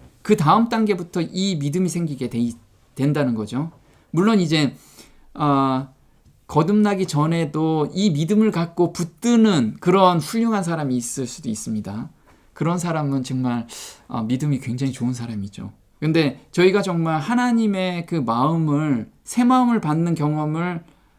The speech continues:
한 번 하는 경험을 하게 되면 그다음부터는 그 경험 가운데로 계속 들어가기 때문에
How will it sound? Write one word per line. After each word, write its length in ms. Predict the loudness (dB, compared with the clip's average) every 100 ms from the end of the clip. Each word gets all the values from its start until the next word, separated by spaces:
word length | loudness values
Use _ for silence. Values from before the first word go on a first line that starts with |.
| _ _ -2
한 300 | 0 2 4
번 260 | 4 4
하는 460 | 4 2 2 2 2
경험을 400 | 2 2 2 0
하게 240 | -2 -2
되면 560 | 0 0 0 0 -2 -8 _
그다음부터는 520 | -2 2 2 2 -2 0
그 140 | 0
경험 380 | 2 0 2 2
가운데로 420 | 0 -2 -2 -2
계속 460 | -4 -6 -6 -8 -4
들어가기 440 | -2 -2 -2 -2
때문에 540 | -2 -2 -2 -2 -4